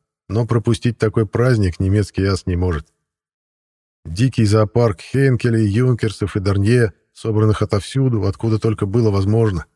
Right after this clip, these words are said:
Настроение у пилотов приподнятое. Такую силу Люфтваффе не собирала вместе со времён удара по Лондону.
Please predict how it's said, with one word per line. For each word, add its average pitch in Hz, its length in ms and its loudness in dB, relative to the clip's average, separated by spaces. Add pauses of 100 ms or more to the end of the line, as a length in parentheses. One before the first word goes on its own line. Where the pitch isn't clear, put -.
(840)
Настроение 104 680 0
у 104 80 2
пилотов 98 600 -2
приподнятое. 82 760 -4 (1040)
Такую 113 460 0
силу 139 460 0
Люфтваффе 110 600 -2
не 101 140 0
собирала 104 500 0
вместе 104 480 -2
со - 160 -4
времён 104 380 2
удара 104 300 2
по 90 100 -6
Лондону. 101 640 0